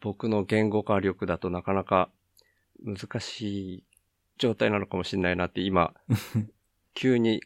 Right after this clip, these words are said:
Speaker 1: 鼓動が速くなってるところなんですけど。
Speaker 2: <laughs>
Speaker 1: そうですよね。バランス、急にレベルの低い話に聞こえるかもしれないですけど、やっぱり具体的な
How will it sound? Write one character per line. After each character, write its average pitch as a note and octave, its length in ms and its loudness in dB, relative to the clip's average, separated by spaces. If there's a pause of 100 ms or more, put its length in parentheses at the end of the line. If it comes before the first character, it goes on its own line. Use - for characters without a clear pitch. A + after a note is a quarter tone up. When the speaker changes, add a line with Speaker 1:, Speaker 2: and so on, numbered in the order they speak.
(100)
Speaker 1:
鼓 A#2+ 200 -4
動 G#2+ 160 2
が G#2 100 0
速 G2+ 220 4
く - 80 -4
な F2+ 80 0
っ - 40 -4
て - 140 -4
る E2 80 2
と F#2 100 -8
こ - 120 -2
ろ G2 60 2
な F2+ 60 0
ん - 40 0
で D#3 320 12
す F#3 100 12
け E3 60 12
ど。 F3+ 960 12 (640)
Speaker 2:
<laughs> C4 920 0
Speaker 1:
そ - 380 -2
う F#2 40 2
で E2+ 80 -2
す - 140 -10
よ D#2+ 80 -4
ね。 D2+ 720 -2 (720)
バ F#2+ 120 -6
ラ A2+ 140 0
ン A#2 120 -2
ス、 - 240 -12 (1800)
急 E3 240 -2
に E3+ 300 2
レ C3+ 100 2
ベ D3 120 2
ル D#3 40 -2
の D#3 80 0
低 D3+ 200 -2
い - 20 0
話 C#3+ 320 -2
に C3+ 80 -4
聞 - 100 -16
こ - 80 0
え D3+ 60 2
る C#3 60 -2
か C3+ 100 2
も A#2+ 80 2
し - 80 -6
れ B2 60 0
な B2 40 2
い A2+ 40 0
で - 20 -4
す - 80 -10
け C#3 80 -2
ど、 D3 80 0
や C#3 80 2
っ - 20 -16
ぱ D3 120 -2
り A#2+ 100 2
具 A2 160 2
体 B2 160 2
的 B2+ 200 -2
な B2 200 2